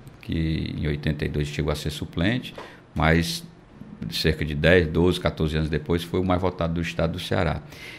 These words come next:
Então, é, é, a votação em si, ela não é uma demonstração de presti-, de maior prestígio ou qualquer coisa. É sim, de maior compromisso quando o parlamentar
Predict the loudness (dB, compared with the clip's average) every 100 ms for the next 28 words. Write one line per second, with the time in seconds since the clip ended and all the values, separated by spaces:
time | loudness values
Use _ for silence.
0 | -10 2 6 6 4 -2 -2 4 4 4
1 | 4 6 4 4 4 4 2 -2 -2 0
2 | 4 4 2 -2 0 2 2 0 -4 -2
3 | -2 0 2 2 0 -2 -6 -6 0 2
4 | 2 2 4 4 4 2 0 0 0 0
5 | -2 -2 -2 -4 -8 -8 -6 0 2 2
6 | 0 -2 -2 0 0 -2 -6 -8 -2 0
7 | 2 0 -4 -18 -20 -2 2 2 2 -2
8 | 0 2 2 2 0 2 2 2 0 0
9 | 2 2 2 0 -2 0 2 2 2 0
10 | 0